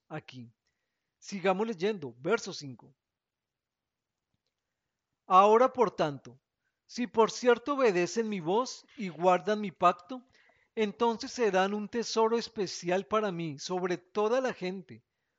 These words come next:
porque toda la tierra es mía". Dios pudo haber elegido a cualquier otra persona, pero no lo hizo.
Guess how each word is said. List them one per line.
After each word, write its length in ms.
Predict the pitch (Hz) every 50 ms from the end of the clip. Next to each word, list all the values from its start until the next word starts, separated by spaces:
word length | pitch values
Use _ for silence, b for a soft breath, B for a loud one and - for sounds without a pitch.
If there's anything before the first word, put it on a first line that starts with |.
| _ _ _
porque 340 | - 196 185 175 - 185 165
toda 400 | - _ _ - 202 214 226 233
la 200 | 226 214 - -
tierra 580 | - 175 196 196 202 202 202 220 214 214 220 _ _ _ _ _ _
es 460 | - 156 170 170 - - - - _ _ _ _
mía". 460 | 135 131 131 139 147 143 131 120 - _ _ _ _ _ _ _ _ _ _ _ _ _ _ _ _ _ _ _ _ _ _ _ _ _ _ _ _ _ _ _ _ _ _ _ _ _ _ _ _ _ _ _ _ _ _ _
Dios 540 | 160 151 175 202 254 277 277 262 - - - _
pudo 260 | - 226 233 240 233
haber 280 | 233 220 226 226 220 226
elegido 640 | 233 226 214 190 - - 175 175 180 196 208 233 - _ -
a 140 | 196 202
cualquier 760 | 196 - - 196 196 165 156 143 - _ - 208 226 220 208 226
otra 240 | 220 - 196 185
persona, 500 | - 208 180 - - 156 135 120 113 113 _ _ _ _ _
pero 320 | - 175 165 151 143 131 123
no 180 | 127 127 123
lo 160 | 127 139 151
hizo. 320 | 190 226 208 - 147 123